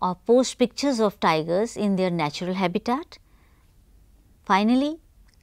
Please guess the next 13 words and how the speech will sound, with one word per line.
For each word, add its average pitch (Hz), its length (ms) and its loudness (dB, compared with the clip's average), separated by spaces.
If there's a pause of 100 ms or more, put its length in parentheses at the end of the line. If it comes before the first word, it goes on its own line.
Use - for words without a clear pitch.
create 247 380 2
a 311 80 0
poster 240 560 2 (260)
highlighting 214 760 0 (480)
why 185 400 4
tiger 208 440 4
conservation 180 720 -2
is 175 200 -8
necessary 226 720 -2 (360)
using 233 460 2
the 202 260 2 (320)
original 262 560 4
image 185 480 0